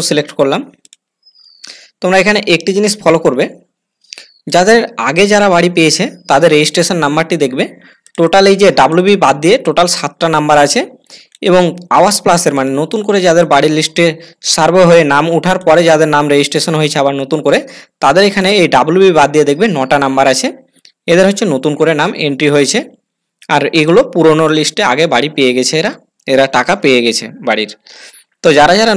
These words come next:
নতুন করে বাড়ির টাকা পাবে তাদের দেখবে নটা নাম্বার আছে এখানে ডাব্লিউবি এর পর। তো এগুলো হচ্ছে, এগুলো যেহেতু সব নটা করে আছে, এগুলো নতুন করে নাম এন্ট্রি হয়েছে,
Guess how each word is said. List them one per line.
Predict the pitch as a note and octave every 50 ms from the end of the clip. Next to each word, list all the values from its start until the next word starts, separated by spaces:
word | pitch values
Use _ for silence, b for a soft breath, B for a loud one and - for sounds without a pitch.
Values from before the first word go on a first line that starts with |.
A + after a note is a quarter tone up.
| D#3+
নতুন | D#3 D#3+ G3+ G3 F#3+
করে | G3+ G#3 F#3 D#3
বাড়ির | C#3+ D3+ D#3+ D#3 - -
টাকা | B2+ - D#3 -
পাবে | C#3 B2+ A#2+ C#3 - - -
তাদের | C#3 C#3 D3 C#3+ D3
দেখবে | D#3+ F#3+ F#3+ D#3+
নটা | C#3+ C3 C3+ D3+ D3 C#3
নাম্বার | C3 C3 C3 C3 C3 C3
আছে | C3 -
এখানে | C#3+ F3 A3 B3 -
ডাব্লিউবি | B2 B2+ C3+ C3+ C#3 C3+ C3
এর | C3 C#3
পর। | E3 A3+ - - _ _ _ _ _ - _ _ _ _ _ _ _ _ _ _ -
তো | - D#3+ D3+ - E3
এগুলো | E3 F#3 F#3+ F#3
হচ্ছে, | F#3 - G#3 F#3 D#3+ C3
এগুলো | D#3 D3+ E3+ F3 F3
যেহেতু | F3+ F3+ F3+ F3 -
সব | - E3+ D#3 D3
নটা | C#3+ C#3 D#3 D#3+
করে | E3 D3+ D3 D3
আছে, | - - D4 E4
এগুলো | E3 D#3+ D#3+ D3 C#3
নতুন | C3+ C3 D#3 C#3+ C3+
করে | D3 D3 C#3 C3
নাম | B2+ C3+ C#3 C3+
এন্ট্রি | C3+ - D#3 D3+
হয়েছে, | C#3+ C3 B2 -